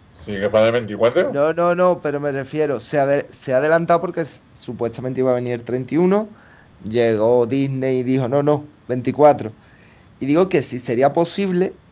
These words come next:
Speaker 2: imaginaros que llegue el día que saltó todo esto, que se vio que iba a pasar, dijera, "Pues mira, como Europa está así,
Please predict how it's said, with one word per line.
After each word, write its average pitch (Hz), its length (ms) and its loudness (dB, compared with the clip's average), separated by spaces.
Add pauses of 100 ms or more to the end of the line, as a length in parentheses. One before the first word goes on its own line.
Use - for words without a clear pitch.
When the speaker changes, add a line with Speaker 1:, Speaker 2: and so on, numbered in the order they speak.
(520)
Speaker 2:
imaginaros 127 680 0
que 147 160 -4
llegue 139 840 2
el 139 200 -4
día 143 220 -2
que 143 100 -4
saltó 139 420 -6
todo 139 280 -2
esto, 185 340 -2
que 117 80 -6
se 113 180 -10
vio 123 360 -4
que 131 160 -2
iba 131 180 2
a 127 60 -2
pasar, 180 520 -2
dijera, 131 460 -4
"Pues 117 140 -10
mira, 151 320 -4 (500)
como 131 240 -6
Europa 123 300 0
está 120 160 -4
así, 220 420 -6